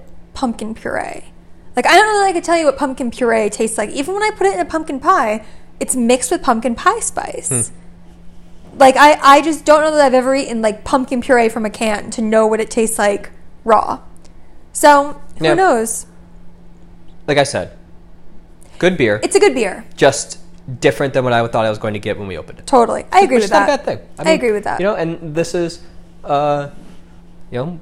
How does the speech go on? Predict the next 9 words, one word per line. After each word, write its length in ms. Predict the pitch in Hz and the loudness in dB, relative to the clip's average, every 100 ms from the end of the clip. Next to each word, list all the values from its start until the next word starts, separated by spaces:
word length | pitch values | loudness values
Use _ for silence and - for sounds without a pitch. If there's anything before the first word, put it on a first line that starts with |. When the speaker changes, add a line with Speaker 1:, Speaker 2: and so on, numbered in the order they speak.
| - | -10
Speaker 2:
when, 200 | 123 123 | -10 -6
when 200 | 127 123 | -6 -6
breweries 440 | 120 131 139 147 | 0 4 4 2
take 220 | - 151 - | -4 -8 -6
chances, 480 | 123 120 165 - - - - - - - - | -6 -6 -10 -12 -16 -20 -20 -20 -20 -20 -20
sometimes, 760 | - 131 123 135 127 131 131 - | -6 -4 -2 0 -2 -4 -6 -10
th-, 220 | 127 123 | -6 -2
I 20 | |
mean, 320 | 135 123 120 | 0 0 -4